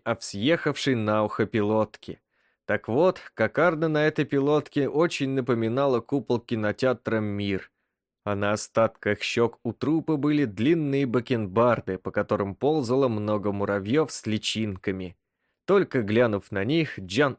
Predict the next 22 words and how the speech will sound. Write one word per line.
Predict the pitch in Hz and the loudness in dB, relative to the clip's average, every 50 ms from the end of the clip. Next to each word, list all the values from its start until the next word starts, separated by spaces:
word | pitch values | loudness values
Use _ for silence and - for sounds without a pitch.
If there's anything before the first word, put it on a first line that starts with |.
| _ | _
узнал | - 117 98 92 117 131 151 156 139 104 | -4 -4 -4 -2 -2 0 0 0 0 -2
два | 95 104 98 110 110 101 | -4 -2 0 2 2 2
бульвара, | 92 101 101 98 98 120 165 175 156 151 | 2 0 -2 -2 0 0 2 2 2 0
сходившихся | - - - - 107 104 104 147 175 151 - - - 143 127 - - - - - - - | -2 -4 -2 -2 -2 -2 0 -2 -2 -2 -2 -4 -4 -4 -4 -4 -4 -2 -2 -2 -2 -4
у | 127 | -8
Трупной | - - - 110 107 95 - _ - 110 107 | -8 -4 -2 -2 -2 -2 -4 _ -4 -4 -4
площади. | - - 107 110 110 110 104 - - - - 101 92 80 90 - 135 - _ _ _ _ _ _ _ _ _ _ - | -4 -2 -2 0 2 2 0 0 -2 -4 -6 -6 -8 -8 -12 -14 -14 -18 _ _ _ _ _ _ _ _ _ _ -8
Узнал | 101 98 90 107 117 117 113 | -6 -6 -2 0 2 2 2
он | 110 110 107 | 2 0 -2
и | - 131 117 | -2 -2 -2
многие | 110 107 107 107 110 107 98 104 110 113 120 - - | -2 0 0 0 0 0 0 0 0 0 -2 -2 -2
улицы. | 151 151 139 120 113 - - - - 101 87 - _ _ _ _ _ - | 0 2 2 2 2 0 -2 -4 -6 -6 -8 -8 _ _ _ _ _ -4
Большая | 92 98 98 92 - - 107 104 101 | -2 0 0 0 0 2 2 2 2
Бронная — | 101 92 117 131 165 175 165 139 113 101 92 - - _ _ _ - | 2 2 2 4 4 4 4 0 -2 -4 -6 -8 -10 _ _ _ -4
это | 110 - 110 | -2 0 0
была | 101 101 104 107 127 151 165 | 0 2 4 4 4 4 4
лобовая | 165 147 131 117 123 113 101 107 113 117 113 110 | 4 4 4 4 4 4 4 4 4 6 4 4
броня, | 95 95 104 101 101 101 101 101 101 98 95 - _ _ _ | 4 2 2 2 2 2 0 0 -2 -2 -4 -8 _ _ _
а | - 107 | 0 0
Малая | 107 107 123 147 170 175 170 160 156 | 2 2 4 4 4 4 4 4 2
Бронная — | 147 135 147 156 165 160 151 143 143 143 143 139 127 - _ - | 2 2 2 2 4 2 2 0 0 0 0 -2 -4 -6 _ -10
бортовая. | 104 107 123 120 - - 113 104 101 101 104 101 95 95 - - 104 - | -2 0 0 0 2 2 2 2 4 4 2 2 2 0 -2 -6 -12 -18